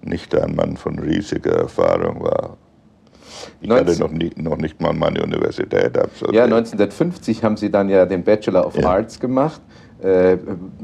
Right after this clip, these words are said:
Speaker 2: jeder Deutsche weiß, was Summa Cum Laude heißt. Also Sie haben das vorzüglich abgeschlossen. Und dann haben Sie, äh, glaub ich, vierundfünfzig Ihren P H D gemacht
Speaker 1: Ja.
Speaker 2: und haben das später berühmt gewordene,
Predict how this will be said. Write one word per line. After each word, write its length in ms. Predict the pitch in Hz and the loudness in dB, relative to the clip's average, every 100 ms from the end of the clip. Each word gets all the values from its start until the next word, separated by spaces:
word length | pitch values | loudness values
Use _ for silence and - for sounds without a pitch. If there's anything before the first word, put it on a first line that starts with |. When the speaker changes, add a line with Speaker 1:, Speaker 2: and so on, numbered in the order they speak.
| 101 | -8
Speaker 2:
jeder 240 | 101 107 98 | -2 2 4
Deutsche 380 | 95 98 110 92 | 4 2 2 2
weiß, 240 | 98 - | 2 2
was 180 | 87 - | -6 -2
Summa 280 | 117 107 90 | 0 2 0
Cum 200 | 90 82 | -2 0
Laude 500 | 82 90 101 117 113 | 2 2 2 0 2
heißt. 360 | 127 131 - | 2 0 -4
Also 180 | 101 90 | -4 -4
Sie 240 | 87 107 - | -2 -2 0
haben 220 | 113 95 | -2 0
das 160 | 104 | -2
vorzüglich 600 | - 92 90 113 110 107 - | 0 -2 0 -4 -4 -4 -4
abgeschlossen. 560 | - 113 113 113 127 - - - - - - - | -6 -4 0 0 -2 -14 -20 -20 -20 -20 -16 -4
Und 140 | 110 | 2
dann 180 | 120 139 | 2 2
haben 240 | 135 139 | 0 -2
Sie, 280 | 120 127 117 | -2 -4 0
äh, 140 | 113 | 2
glaub 180 | 110 110 | 2 0
ich, 120 | 107 | -2
vierundfünfzig 1160 | - 143 165 123 - 95 87 - - 113 113 - | -4 0 2 2 -4 -4 -4 -10 -4 -4 -4 -8
Ihren 300 | 104 101 90 | -4 -2 -2
P 340 | - 123 104 | -4 0 0
H 160 | 85 - 90 | 0 -6 -6
D 120 | 87 | -6
gemacht 420 | 82 82 107 - - - | -4 -6 -8 -10 -14 -6
Speaker 1:
Ja. 200 | 69 64 - | -6 -6 -6
Speaker 2:
und 260 | 101 101 | -4 -4
haben 460 | 104 101 101 101 98 | 0 2 2 0 -2
das 260 | 92 92 - | -2 -2 -6
später 580 | - 104 107 104 92 | 0 0 4 4 6
berühmt 480 | 90 85 85 117 - | 4 -2 0 0 -2
gewordene, 760 | 104 90 90 90 90 87 87 | -4 2 4 4 -2 -2 -2